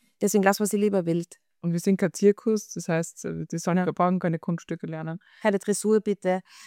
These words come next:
Speaker 1: Das heißt, es sind immer noch so ganz viele Vorurteile, ähm, wo es dann wahnsinnig toll ist zu sehen, wenn wir Medical Training vorschlagen und Tools in die Hand geben,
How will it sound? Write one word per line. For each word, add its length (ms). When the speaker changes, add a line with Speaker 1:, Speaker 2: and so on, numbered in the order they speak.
Speaker 1:
Das 100
heißt, 160
es 140
sind 100
immer 140
noch 100
so 100
ganz 140
viele 160
Vorurteile, 1000
ähm, 600
wo 220
es 220
dann 200
wahnsinnig 420
toll 220
ist 160
zu 120
sehen, 420
wenn 160
wir 300
Medical 340
Training 260
vorschlagen 580
und 140
Tools 260
in 80
die 120
Hand 240
geben, 260